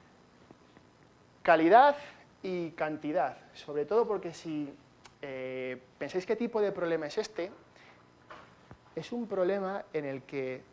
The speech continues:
tú cuando lo vas a resolver no tienes reglas escritas. Joder, te están dando imágenes, dame un X y un Y en la pant-, en la pantalla. ¿Qué tipo de reglas al uso en la programación, eh, serías capaz de inventarte para resolver ese tipo de problemas? Siete.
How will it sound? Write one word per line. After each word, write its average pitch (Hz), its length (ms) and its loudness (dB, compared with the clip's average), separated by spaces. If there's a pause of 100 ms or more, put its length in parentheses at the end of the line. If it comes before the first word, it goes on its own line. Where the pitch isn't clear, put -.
(120)
tú 185 120 -4
cuando 226 180 0
lo 190 80 4
vas 196 160 -2
a 202 60 -2
resolver 175 580 -2
no 180 160 -4
tienes 208 300 0
reglas 185 380 -2
escritas. - 680 -4
Joder, 190 240 -4
te - 60 -4
están 175 220 -6
dando 190 360 -2
imágenes, 202 640 -6 (440)
dame 190 500 -2
un 185 160 2
X 196 300 -4
y - 20 -2
un 180 120 -2
Y - 20 0
en 202 60 0
la 202 100 0
pant-, 131 320 -6
en 139 100 -4
la 123 100 -2
pantalla. 131 460 -2
¿Qué 180 140 -2
tipo 220 340 0
de 185 80 2
reglas 190 560 -2
al 135 180 0
uso 214 440 -4
en 147 100 -6
la 139 120 -2
programación, 139 680 -6 (540)
eh, 131 380 -4
serías 143 320 -6
capaz 190 260 2
de 202 80 -2
inventarte 135 720 -4 (120)
para 135 160 -2
resolver 135 300 -6
ese 147 140 -10
tipo 143 180 -4
de 131 80 0
problemas? 127 560 -6 (320)
Siete. 139 340 -6